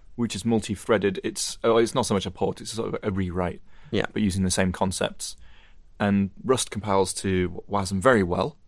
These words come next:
Speaker 2: Yes, yes, it does.
Speaker 1: And the multi-threading thing is starting to be a,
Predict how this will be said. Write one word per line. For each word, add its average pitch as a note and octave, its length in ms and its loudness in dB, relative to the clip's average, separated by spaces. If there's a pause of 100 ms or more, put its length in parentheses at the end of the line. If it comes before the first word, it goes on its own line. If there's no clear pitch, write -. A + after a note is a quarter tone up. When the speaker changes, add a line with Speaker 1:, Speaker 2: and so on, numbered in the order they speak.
Speaker 2:
Yes, - 480 -4
yes, - 140 -6
it - 40 0
does. F#2+ 200 4
Speaker 1:
And F#2+ 320 2
the G#2+ 80 2
multi-threading G2+ 640 2
thing G2 180 0
is F2+ 160 0
starting - 720 0
to - 80 -8
be G2 120 0
a, F#2+ 80 0